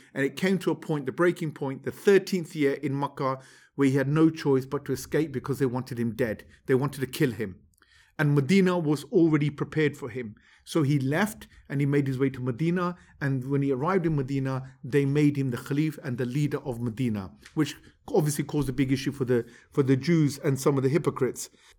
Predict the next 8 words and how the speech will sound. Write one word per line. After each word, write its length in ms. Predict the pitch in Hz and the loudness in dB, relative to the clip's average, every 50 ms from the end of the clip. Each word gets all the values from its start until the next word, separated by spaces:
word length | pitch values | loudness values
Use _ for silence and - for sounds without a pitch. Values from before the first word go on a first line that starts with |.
| _ _ - | _ _ 2
Imagine 580 | 160 165 165 170 190 220 202 202 196 185 180 | 2 4 6 6 6 4 4 4 4 4 4
now, 340 | 185 185 170 151 139 143 - - | 4 4 4 2 0 -2 -4 -4
about 320 | 151 135 156 147 151 151 | -2 0 0 0 -2 -2
thirteen 560 | - - 202 196 190 190 - - 202 180 170 170 | 2 6 8 8 8 8 6 2 0 2 2 0
to 100 | - 151 | -2 -6
fourteen 520 | - - 202 190 180 - - 190 175 160 | -2 2 2 2 2 2 0 0 2 4
years 260 | 156 156 151 135 135 151 | 4 2 2 2 0 2
later, 540 | 170 180 180 - - - 127 117 131 147 | 2 2 2 2 -2 -4 -4 -4 -4 -6